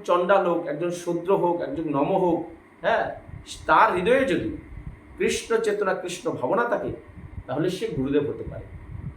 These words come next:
ব্রাহ্মণ হলেই, ব্রাহ্মণের ছেলে বলেই আমি সমাজে নিজেকে গুরুদেব হিসেবে জাহির করব, এটা মহাপ্রভু সুন্দর করে ব্যাখ্যা করে গেছেন। তাই ভক্তরা, মাতাজিরা, আপনাকে, যারা দীক্ষিত ভক্ত আছেন,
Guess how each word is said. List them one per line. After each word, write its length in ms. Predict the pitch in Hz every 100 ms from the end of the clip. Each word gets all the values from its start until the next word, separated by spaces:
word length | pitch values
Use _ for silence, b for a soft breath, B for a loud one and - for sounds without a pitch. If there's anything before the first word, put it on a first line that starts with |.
| - - -
ব্রাহ্মণ 420 | 131 143 180 190 170
হলেই, 320 | 165 170 151
ব্রাহ্মণের 400 | 135 165 175 170
ছেলে 260 | 143 151
বলেই 280 | 175 190 196
আমি 160 | 170 165
সমাজে 480 | 151 165 165 160 147 - - 127
নিজেকে 300 | 139 170 165
গুরুদেব 440 | 127 156 190 214
হিসেবে 500 | 208 - 185 160 - - - - -
জাহির 300 | 139 165 160
করব, 320 | 151 127 - - - -
এটা 200 | 135 170
মহাপ্রভু 600 | 147 151 156 180 - - - - - - - - - -
সুন্দর 400 | 165 185 226 208
করে 120 | 165
ব্যাখ্যা 300 | 131 - 127
করে 180 | 123 107
গেছেন। 240 | 98 - - - - - -
তাই 140 | 156
ভক্তরা, 420 | 160 151 160 180
মাতাজিরা, 440 | 175 156 160 180 190
আপনাকে, 460 | - 160 156 147 - - - - 123
যারা 360 | 143 160 185 180
দীক্ষিত 360 | 165 - 196 190
ভক্ত 340 | 156 147 -
আছেন, 340 | 165 - 120